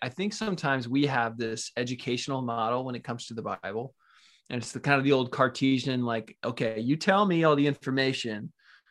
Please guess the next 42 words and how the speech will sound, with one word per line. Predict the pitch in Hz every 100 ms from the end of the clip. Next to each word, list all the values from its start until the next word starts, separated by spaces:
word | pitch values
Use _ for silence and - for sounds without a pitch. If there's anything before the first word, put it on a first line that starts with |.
| _ _
and | 120
then | 127
once | 151 196
I | 202
get | 175 208
it | 190 156
all, | 123 110 104 -
I | 120 139
will | 135 127 123
spit | - - 123
it | 110
back | 107 -
out. | - - - _ _ _ _ _ _ _ -
And, | 131 123
you | 120
know, | 113 113 - _ -
give | 180
me |
the | 180 165
test," | - 139 135
that | 131 123
kind | 123
of | 117
thing. | - 104 95 -
And | 127
a | -
lot | 135 135 147
of | 202
Christians | - 190 - 139
get | 127 -
stuck | - 147 147
in | 147 135
this | 123
place | - - 170 127 123 - - - _ _ _ _ _
because | 131 - 190 202 196 185
the | 180
Bible | 160 156 147 135
doesn't | 139 147 - 160 -
quite | - 170 170
function | - 226 - 123
that | 110 73
way, | 98 90 92